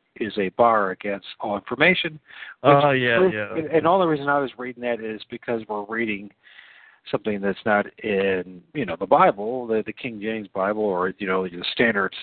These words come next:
Speaker 1: sixty-six books of the, of the Bible.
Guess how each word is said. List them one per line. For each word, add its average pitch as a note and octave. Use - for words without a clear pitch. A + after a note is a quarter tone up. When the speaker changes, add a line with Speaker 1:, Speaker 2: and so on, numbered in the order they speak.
Speaker 1:
sixty-six -
books A#2+
of F#2+
the, F#2+
of G2
the F#2+
Bible. A#2+